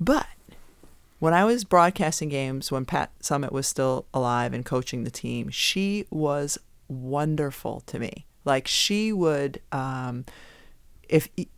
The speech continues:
in, in often the only game I would do would be uconn Tennessee rivalry game on C B S. This is before E S P N was willing to <laughs> hire me again.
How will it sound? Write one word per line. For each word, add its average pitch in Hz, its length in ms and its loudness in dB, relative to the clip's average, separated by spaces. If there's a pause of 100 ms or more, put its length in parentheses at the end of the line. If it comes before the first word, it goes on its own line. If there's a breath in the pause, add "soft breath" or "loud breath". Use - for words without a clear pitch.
in, 165 360 4
in 151 260 4
often 165 440 8
the 151 120 4
only 151 180 4
game 147 220 2
I 131 100 2
would 135 140 2
do 262 160 0
would 147 100 2
be 135 260 0
uconn 127 300 -2
Tennessee 127 380 -4
rivalry 160 480 2
game 123 240 -4
on 123 120 -2
C 135 200 -2
B 156 180 -2
S. - 280 -2
This - 140 -4
is 139 80 -8
before 139 380 0
E 143 120 0
S 143 140 0
P - 200 -8
N 139 260 -6 (140)
was 139 180 -2
willing 139 260 2
to 131 60 2
<laughs> 143 120 0
hire 240 280 8
me 156 140 4
again. 120 340 -2